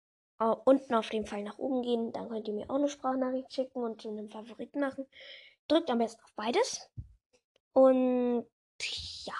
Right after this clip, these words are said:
wäre ziemlich, ziemlich nett und tschö, bitte. So,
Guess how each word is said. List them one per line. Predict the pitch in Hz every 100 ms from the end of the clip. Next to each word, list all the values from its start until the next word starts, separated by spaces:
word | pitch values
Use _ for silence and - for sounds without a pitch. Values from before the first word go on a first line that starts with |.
| - _ _ _ -
wäre | 240
ziemlich, | 262 233 226
ziemlich | - - 262
nett | 294 294 -
und | 240 240 - -
tschö, | - 330
bitte. | 320 277 220 214 - _ _ _ _ _ _ _ _ -
So, | - 254 247